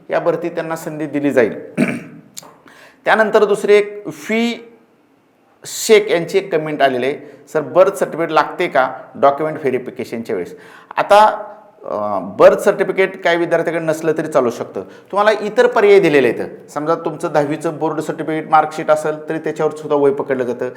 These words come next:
शाळा सोडल्याचा दाखला असेल, बोनाफाईड असेल, तेही चालू शकतं, किंवा मग बर्थ सर्टिफिकेट. म्हणजे हे नसेल तरी दुसरं पर्याय तुमच्याकडे असतात. त्यामुळं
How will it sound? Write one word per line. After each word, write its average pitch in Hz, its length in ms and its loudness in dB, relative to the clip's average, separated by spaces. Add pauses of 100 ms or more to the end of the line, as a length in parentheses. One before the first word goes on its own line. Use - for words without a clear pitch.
(180)
शाळा 160 300 6
सोडल्याचा 160 360 -2
दाखला 156 340 2
असेल, 151 280 0 (280)
बोनाफाईड 156 500 4
असेल, 151 340 -2
तेही 180 160 4
चालू 160 220 2
शकतं, 143 320 -4 (340)
किंवा 240 200 8
मग 262 180 4
बर्थ 208 180 6
सर्टिफिकेट. 131 540 -4 (220)
म्हणजे 196 540 -2
हे 175 220 4
नसेल 214 300 0
तरी 220 120 0
दुसरं 202 260 0
पर्याय 190 260 4
तुमच्याकडे 170 420 -4 (100)
असतात. 165 300 2
त्यामुळं 165 360 0